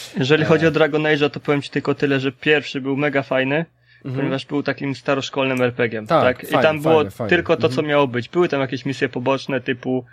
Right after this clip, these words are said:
Speaker 1: zabij kogoś, znajdź coś, ale tego nie było dużo, tak? I to starczało na, bo ja wiem, czterdzieści godzin.
Speaker 2: Mhm.
Speaker 1: Przy czym Dragon Age dwa zmienił w ogóle rozgrywkę i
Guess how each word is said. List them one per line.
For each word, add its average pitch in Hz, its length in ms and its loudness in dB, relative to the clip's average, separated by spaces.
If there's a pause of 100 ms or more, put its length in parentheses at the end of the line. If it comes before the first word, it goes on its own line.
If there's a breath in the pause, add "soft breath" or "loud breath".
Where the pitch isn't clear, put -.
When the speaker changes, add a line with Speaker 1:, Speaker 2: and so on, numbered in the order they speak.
(340 soft breath)
Speaker 1:
zabij 123 380 0
kogoś, 127 360 -2
znajdź 131 300 0
coś, 143 380 -4
ale 139 160 2
tego 147 220 0
nie 147 140 0
było 143 200 4
dużo, 123 320 -2
tak? 123 340 -2 (100)
I 135 120 -2
to 135 160 -2
starczało 131 580 0
na, 123 260 2
bo 120 120 0
ja 123 80 2
wiem, 131 200 -2
czterdzieści 139 640 -4
godzin. 110 300 -2 (680 soft breath)
Speaker 2:
Mhm. 151 380 -2
Speaker 1:
Przy - 140 -12
czym 147 200 -2
Dragon 156 480 0 (120)
Age 143 400 0
dwa 139 320 0 (1040)
zmienił 143 380 -4
w 127 40 -6
ogóle 131 260 0
rozgrywkę 135 540 0
i 123 180 -2